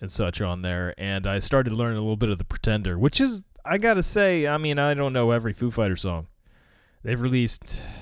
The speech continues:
they're about to release their eleventh album,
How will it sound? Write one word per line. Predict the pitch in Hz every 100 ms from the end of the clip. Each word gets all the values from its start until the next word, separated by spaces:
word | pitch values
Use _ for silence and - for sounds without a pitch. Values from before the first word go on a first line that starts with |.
| - -
they're | 90
about | 113 123
to | 110
release | 98 120 120 -
their | 104
eleventh | 92 92 107 101 90 - - 95
album, | 95 98 82